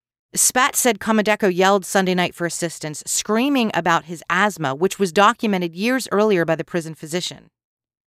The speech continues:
By Monday morning, Spatz could wake neither Comadecco nor McQuaid. Joseph Forte was in a cell in the isolation block with the other two men who died, Joseph Walters and Harry Osborne, although he wasn't brought in until nine A M Sunday morning.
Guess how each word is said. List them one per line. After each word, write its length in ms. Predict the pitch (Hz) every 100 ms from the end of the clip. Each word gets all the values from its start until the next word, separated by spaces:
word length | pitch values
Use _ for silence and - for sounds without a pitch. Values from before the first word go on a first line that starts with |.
| _ _
By 140 | 196
Monday 320 | 208 233 254
morning, 340 | 233 208 202 175
Spatz 540 | - - 196 185 -
could 240 | - 202 160
wake 300 | 165 156 -
neither 460 | - 170 175 196 196
Comadecco 680 | - 175 156 156 165 151
nor 300 | 135 147 147
McQuaid. 520 | 143 131 - 131 - _ _ _ _ _ _ _ _ _ _ _
Joseph 400 | 170 240 - 233
Forte 540 | - 262 262 175 151 143
was 160 | 156
in 60 | 160
a 40 |
cell 300 | 156 - 196
in 80 | 202
the 80 | 180
isolation 560 | 160 - 180 262 - 151
block 260 | 147 143
with 80 | 165
the 120 | - -
other 180 | 208
two 200 | 233 -
men 240 | 214 170 156
who 100 | 160
died, 420 | 156 143 - _ _ _ _
Joseph 360 | - 156 - -
Walters 520 | 143 143 151 135 -
and 120 | 143 139
Harry 240 | 135 135
Osborne, 520 | 143 165 - - 53 _
although 220 | - 185 190
he 200 | - 285
wasn't 300 | 320 285 269
brought 240 | 240 233
in 140 | 240
until 240 | 190 - 175
nine 280 | 175 180 196
A 120 | 185
M 160 | 156
Sunday 340 | 156 - 151 147
morning. 340 | 156 160 139